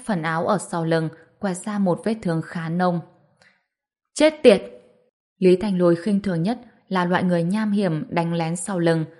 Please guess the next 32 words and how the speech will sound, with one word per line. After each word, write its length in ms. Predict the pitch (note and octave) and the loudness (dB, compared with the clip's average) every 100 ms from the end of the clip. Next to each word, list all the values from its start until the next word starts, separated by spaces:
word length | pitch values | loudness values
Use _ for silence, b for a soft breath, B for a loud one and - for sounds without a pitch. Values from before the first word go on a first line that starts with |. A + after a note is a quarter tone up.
| B B B - | B B B -2
Anh 180 | A3 | -2
ta 120 | A3 G#3 | -2 -6
trở 160 | G#3+ F3+ | -6 -4
tay 240 | E3+ E3 | -2 -2
túm 260 | E3 F3+ F3+ | 0 0 2
lấy 160 | F3+ | 2
cổ 140 | F#3 F#3 | 0 -2
tay 180 | F3 E3+ | -2 -2
Hoàng 280 | F3 E3 | 0 -2
Hâm, 280 | E3 E3 D#3+ D#3 B B | 0 0 -2 -6 B B
bẻ 220 | F3+ F#3+ | -6 -4
mạnh 180 | F3 F3 | -4 -4
một 240 | F3+ E3+ D#3+ | 0 0 0
cái. 280 | E3+ D#3+ G#3+ B B B B | -2 -2 -4 B B B B
Hoàng 220 | - F#3+ | 0 0
Hâm 200 | F3 F3+ | 0 -2
la 160 | F#3 F#3 | -4 -2
lên 280 | F3 E3+ E3 | 0 0 -2
thất 160 | C4 - | -8 -6
thanh, 260 | E3+ E3 D#3+ - _ | -4 -4 -4 -10 _
dao 260 | G3 G3+ F#3+ | -6 -4 -2
găm 240 | G3 F#3+ | -2 -2
rơi 180 | F#3 F#3+ | 0 -2
xuống 280 | F#3+ F3 E3+ | -2 -2 -2
đất, 160 | B3+ B B B _ | -4 B B B _
trên 200 | - A#3 | 0 0
trán 220 | A3+ F3+ | 0 -2
gã 200 | F3 F3 | -2 0
lấm 260 | A3 F3 F3 | 2 2 0
tấm 260 | F#3 F3+ | -2 0
mồ 140 | A3 F3 | 2 2
hôi. 380 | E3 E3 D#3+ | 4 2 2